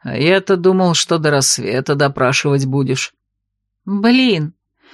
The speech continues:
не скажи он этого, я бы действительно промолчала, но теперь..." "И все-таки ты странный". Призвав на помощь весь актерский талант, выдохнула я. Эмиль после этих слов ощутимо напрягся,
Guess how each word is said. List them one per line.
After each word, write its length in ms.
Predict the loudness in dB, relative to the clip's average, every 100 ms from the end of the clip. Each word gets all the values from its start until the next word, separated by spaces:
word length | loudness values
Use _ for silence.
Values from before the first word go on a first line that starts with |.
| -20 _ 4
не 220 | 6 6
скажи 400 | 2 0 2 2
он 180 | 4 4
этого, 260 | 4 2
я 220 | 2 2 0
бы 100 | 0
действительно 600 | -2 0 -2 2 2 2
промолчала, 720 | 2 2 2 0 0 0 0
но 180 | -2 -2
теперь..." 580 | -2 -4 0 0 -2 _ _ _ _ _ _ _ _ _ _ _ _ _ -4
"И 140 | 0
все-таки 600 | 0 0 0 -2 -4 -4 -8
ты 280 | -2 0
странный". 720 | 0 -2 -2 0 0 -2 -6 -12 _ _ _ _ _ _
Призвав 460 | -2 0 2 0 0
на 120 | -2
помощь 380 | 2 2 2 2
весь 240 | 0 0 -2
актерский 500 | -2 -2 -2 -2 -2
талант, 380 | 0 2 0
выдохнула 520 | 2 2 0 -2 -2 -2
я. 300 | -2 -6 -8 _ _ _ _ _ _ _ -2
Эмиль 320 | 2 2 0
после 320 | -2 0 0
этих 180 | 0 0
слов 280 | 2 0 2
ощутимо 480 | -2 -2 -2 0 0
напрягся, 600 | 0 0 -2 0 -4